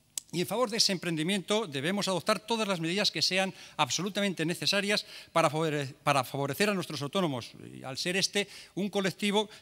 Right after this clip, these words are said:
que además es el de los más afectados por la situación económica que tiene ahora mismo nuestra comunidad autónoma y que, y que además pueden apli-, a-, paliar los problemas estructurales que tenemos de desempleo y, por tanto, de despoblación en nuestra comunidad.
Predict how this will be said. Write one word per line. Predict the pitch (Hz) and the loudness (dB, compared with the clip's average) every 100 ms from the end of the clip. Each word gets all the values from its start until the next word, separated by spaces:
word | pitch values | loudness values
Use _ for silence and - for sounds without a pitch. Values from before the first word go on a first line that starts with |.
| - | -4
que | 160 | 0
además | 156 160 202 - - 131 131 | 2 8 8 8 2 -10 -2
es | 160 175 | 2 2
el | 165 139 | 2 0
de | 147 | 0
los | 127 | 4
más | 185 | 4
afectados | 185 147 - 190 | 4 2 4 4
por | - 160 | 4 0
la | 139 | 0
situación | 139 131 160 175 | 0 -4 -2 -2
económica | 160 160 165 165 | 0 -2 2 0
que | - 156 165 147 | 2 0 0 0
tiene | 151 | 0
ahora | 147 135 | 0 2
mismo | 151 143 | 2 2
nuestra | 139 135 139 131 - - | 0 -2 2 0 0 -12
comunidad | - 135 151 135 | -2 2 2 2
autónoma | 139 180 156 | 2 4 4
y | 127 | 2
que, | |
y | 127 | -4
que | 135 123 | -4 -4
además | 135 196 247 | 0 2 2
pueden | - 208 | 0 -2
apli-, | 196 - 160 - | 0 -2 -6 -6
a-, | 147 135 127 - | -6 -6 -8 -6
paliar | 131 156 202 190 - - | -4 2 2 2 -14 -8
los | 135 - | -6 -4
problemas | 127 131 170 165 | -2 2 4 4
estructurales | 147 - 127 151 165 | 2 0 -2 2 2
que | - | 2
tenemos | 127 156 165 | 2 0 0
de | 143 | 0
desempleo | 143 123 151 170 | 0 0 0 0
y, | 160 | 0
por | 127 | -4
tanto, | - 143 127 160 151 - - - | -2 -2 0 -4 -4 -14 -16 -2
de | 151 | 0
despoblación | 139 - 139 131 165 180 165 - - | 2 0 0 2 6 6 4 -8 -4
en | 139 151 | 2 4
nuestra | 156 147 | 6 6
comunidad. | 135 131 117 107 87 | 4 4 2 0 -2